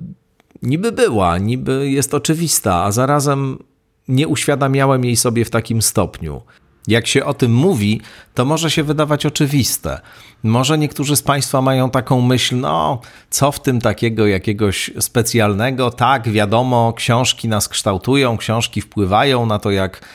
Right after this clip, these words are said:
widzimy świat, jak myślimy, jak mówimy”. To prawda, to wszystko prawda, to się wie, natomiast jak się rzeczywiście sięgnie do tych lektur, jak się wróci do tego, co było formacyjne,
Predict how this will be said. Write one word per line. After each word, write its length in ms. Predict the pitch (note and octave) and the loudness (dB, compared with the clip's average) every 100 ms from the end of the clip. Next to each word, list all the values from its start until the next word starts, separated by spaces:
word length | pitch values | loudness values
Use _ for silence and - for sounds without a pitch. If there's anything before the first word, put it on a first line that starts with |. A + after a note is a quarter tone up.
| - - - | -20 -14 -2
widzimy 420 | G#2 A2+ A2+ G2+ | 0 2 2 0
świat, 380 | - - C3 C3+ | 0 0 0 2
jak 200 | A2 - | 0 0
myślimy, 520 | G#2 - C#3 D3 B2+ | -2 0 0 2 2
jak 180 | G#2 - | 0 0
mówimy”. 540 | G2+ G2 C#3+ C3+ C3 C3 - - _ | 0 0 0 0 -2 -6 -16 -20 _
To 100 | - | -4
prawda, 500 | D#3+ D3+ F2 D#2 D2+ | 0 0 0 -4 -8
to 220 | D#2+ B2+ D#3+ | -6 -4 -4
wszystko 340 | D#3 C3 C#3+ | -4 -2 -2
prawda, 400 | A#2 G#2 F#2 G#2 | 2 0 2 0
to 140 | D3 | 0
się 180 | C#3 C#3 | 2 2
wie, 420 | A2 G#2+ G#2+ C3+ E3 | 2 2 2 0 -2
natomiast 760 | A#2+ B2+ B2+ D#3 D#3 D3+ - - - | -2 0 0 -2 -2 -2 -6 -12 -4
jak 200 | A#2+ C3+ | 0 0
się 160 | - C#3+ | 2 2
rzeczywiście 580 | C#3 B2 C3+ F#3 - C#3 | 2 0 0 -2 -2 0
sięgnie 520 | - C#3 G#2 G2 F#2 | 2 0 0 0 0
do 120 | F#2 | -2
tych 220 | - F2 | -4 -2
lektur, 540 | G#2 F2+ - G#2+ - - - - - - | 0 -2 -4 -6 -6 -8 -16 -20 -16 -2
jak 280 | A2+ A#2+ A#2+ | 2 2 0
się 180 | - | 0
wróci 440 | B2 C3+ E3+ - G#2 | 2 2 0 -2 -2
do 140 | F#2+ | -2
tego, 320 | F#2 F#2+ F#2 | 0 0 0
co 140 | F2+ G2+ | 0 0
było 460 | F2+ F#2+ F2+ E2+ E2 - - | 2 2 2 0 -4 -14 -18
formacyjne, 1200 | - A#2+ A2 G#2 G2+ - F#2+ F2 E2+ G#2+ - - | -4 -2 0 0 0 2 2 2 0 -2 -4 -12